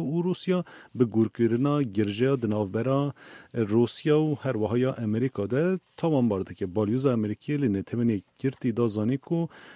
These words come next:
ew ê hewl din ku peywendiyên di navbera wan de dîsa geş bikin. Amerîka û Rûsya bi maytekirina li hilbijartina deh hezar û şazdeh tamam bar dike û ji ber vê yekê ji çendîn canan beriya niha hin tolê xwe ragihandî bû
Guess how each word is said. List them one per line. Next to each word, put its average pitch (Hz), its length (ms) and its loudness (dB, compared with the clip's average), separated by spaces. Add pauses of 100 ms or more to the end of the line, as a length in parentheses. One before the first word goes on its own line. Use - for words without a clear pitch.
(140)
ew 175 160 2
ê - 20 2
hewl 143 340 -2
din 135 140 0
ku 151 300 -2
peywendiyên 110 800 -2
di 110 80 -2
navbera 113 380 -2
wan 127 240 0
de 139 100 2 (320)
dîsa 117 220 -2
geş 101 280 -2
bikin. - 240 -10 (320)
Amerîka 113 360 2
û 151 220 2 (120)
Rûsya 131 540 -2
bi 104 200 0 (240)
maytekirina 117 680 0
li 143 60 0
hilbijartina 127 800 -2
deh 127 180 -2
hezar 123 420 0
û - 20 0 (120)
şazdeh 107 460 -2
tamam 98 420 -4
bar 123 160 -2
dike 135 200 -8
û 135 180 -2
ji 101 220 -6
ber 120 140 0 (400)
vê 147 140 4
yekê - 160 0
ji 131 100 -2
çendîn 104 440 0
canan 113 380 -2
beriya 104 240 0
niha 107 320 -4
hin 139 100 0
tolê 101 320 -4
xwe 151 200 -4
ragihandî 117 500 -2
bû 156 200 -2